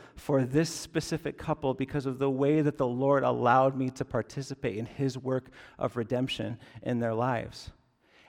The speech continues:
And this is the portrait of the church, that you are meant to be able to participate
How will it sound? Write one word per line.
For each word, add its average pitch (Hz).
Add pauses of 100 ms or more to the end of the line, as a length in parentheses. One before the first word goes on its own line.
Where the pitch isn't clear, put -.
And 147
this 180
is 185
the 165
portrait - (160)
of 139
the -
church, -
that 135
you 185
are 185
meant 156
to 160
be 139
able 147
to 143
participate 135